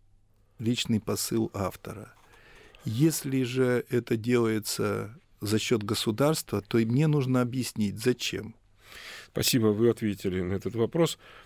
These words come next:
Speaker 2: Ну и, наверно, э, вопрос последний, но вы, э,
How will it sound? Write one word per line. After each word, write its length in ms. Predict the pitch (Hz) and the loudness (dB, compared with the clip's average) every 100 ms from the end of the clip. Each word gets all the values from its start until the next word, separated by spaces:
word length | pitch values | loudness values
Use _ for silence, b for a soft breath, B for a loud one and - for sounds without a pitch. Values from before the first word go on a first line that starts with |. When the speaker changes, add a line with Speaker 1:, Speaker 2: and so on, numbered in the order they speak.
| B | B
Speaker 2:
Ну 260 | 110 113 131 | -2 2 2
и, 40 | |
наверно, 680 | 113 113 110 110 104 101 98 B B B - | 4 2 2 2 2 2 0 B B B -2
э, 260 | 92 98 92 | 2 2 2
вопрос 500 | 92 98 110 98 - | 0 0 0 0 -2
последний, 720 | 110 - - 151 151 92 85 | -2 -2 0 0 0 0 -2
но 280 | - 95 95 | -2 -2 -2
вы, 320 | 107 117 110 - | 0 2 2 0
э, 360 | - 113 - | -4 -4 -6